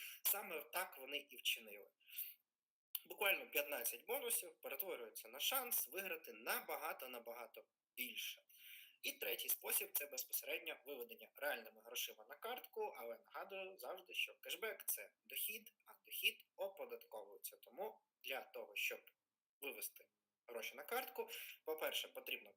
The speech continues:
повернути одну з покупок, які ви, яку ви здійснювали, накопичуючи ці бонуси. По-друге,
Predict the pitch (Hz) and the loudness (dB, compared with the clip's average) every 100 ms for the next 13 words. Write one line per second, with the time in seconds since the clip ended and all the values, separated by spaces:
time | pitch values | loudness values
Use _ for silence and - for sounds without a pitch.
0 | - 196 190 147 143 131 - 107 101 - | 2 4 4 2 -2 -6 -8 -12 -8 -8
1 | - 117 - 113 - 104 120 110 - - | -6 -8 -12 -14 -14 -8 -8 -8 -10 -10
2 | - 143 123 117 - 143 120 117 107 104 | -8 -8 -6 -2 -2 0 -2 -2 -10 -12
3 | 104 104 131 143 - - - - - - | -18 -8 -4 -4 -6 -6 -4 -4 -2 -4
4 | - - - - 277 254 - - - - | -2 -10 -6 -2 0 2 0 -2 -14 -6
5 | 226 202 | 0 0